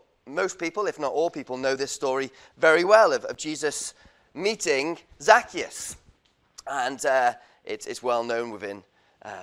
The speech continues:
uh, children's songs and, uh, um, storybook Bibles. Um, it's an important encounter because it teaches us something of what I've termed, uh, chicken or egg theology. Um,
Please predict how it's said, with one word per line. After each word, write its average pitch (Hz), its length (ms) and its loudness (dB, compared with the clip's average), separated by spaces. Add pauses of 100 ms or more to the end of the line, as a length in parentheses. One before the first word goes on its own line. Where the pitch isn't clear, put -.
(140)
uh, - 180 -14
children's 120 460 -8
songs 156 600 -4
and, 90 260 -18 (240)
uh, - 60 -18 (340)
um, - 240 -20
storybook 117 520 -6
Bibles. 143 680 -2 (380)
Um, 131 300 4 (440)
it's 202 120 -4
an 233 60 0
important 247 460 4
encounter 202 800 0 (560)
because 170 220 -8
it - 300 -6 (420)
teaches 202 360 -12
us 170 120 -6
something 120 640 -8 (520)
of 139 560 2 (160)
what 135 240 -4
I've 123 160 -2
termed, 160 460 0 (300)
uh, 131 180 4
chicken 147 540 -8
or 135 160 -2
egg 135 320 0 (360)
theology. 165 600 -2 (440)
Um, 135 560 6